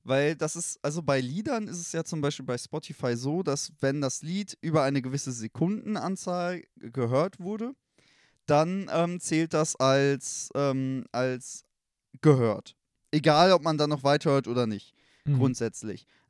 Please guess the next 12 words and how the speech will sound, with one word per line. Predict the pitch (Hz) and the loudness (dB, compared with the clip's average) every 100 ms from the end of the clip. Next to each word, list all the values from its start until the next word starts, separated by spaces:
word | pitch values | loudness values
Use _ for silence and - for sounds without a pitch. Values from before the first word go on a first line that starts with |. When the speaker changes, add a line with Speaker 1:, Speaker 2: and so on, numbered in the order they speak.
| - | -2
Speaker 1:
Ähm, | 131 135 151 - | 0 0 -4 -6
und | 151 | -6
ich | 139 | -6
frage | - 139 190 | -2 -2 0
mich, | 202 - | -4 -6
ob | - | -6
das | 156 - | -8 -4
bei | 120 117 | -4 -4
Podcasts | - 147 - 175 151 151 - - - 117 | -6 -10 -8 -4 -2 -2 -8 -16 -8 0
auch | 123 170 | 0 0
so | - 190 220 | -6 -8 -6
ist, | 226 269 - - | -6 -8 -10 -16